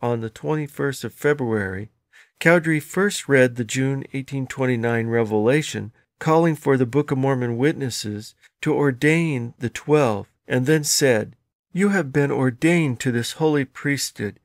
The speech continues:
You have received it from those who have the power and authority from an angel."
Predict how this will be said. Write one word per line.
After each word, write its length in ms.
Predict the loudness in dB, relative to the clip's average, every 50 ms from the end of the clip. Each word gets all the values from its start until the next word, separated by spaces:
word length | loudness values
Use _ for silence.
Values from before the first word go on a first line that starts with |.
| _ _ _ _ -6
You 140 | -2 2 4
have 220 | 4 4 4 2
received 640 | -2 0 2 2 2 2 2 2 0 0 0 0
it 200 | 0 0 0 -2
from 240 | -4 -4 -2 -2 0
those 340 | 4 4 6 6 4 2 -2
who 120 | -2 -2
have 340 | 0 2 2 2 0 0 0
the 100 | -2 -2
power 560 | -2 -2 0 4 6 6 6 6 4 4 0
and 200 | -2 -4 -4 -2
authority 720 | -4 -4 -6 -4 0 2 2 4 4 2 0 -2 -4 -8 -10 _ _ _
from 280 | -6 -2 -2 -2 -2
an 180 | -2 -2 -2 0
angel." 560 | 0 0 0 -2 -4 -4 -4 -4 -6 -8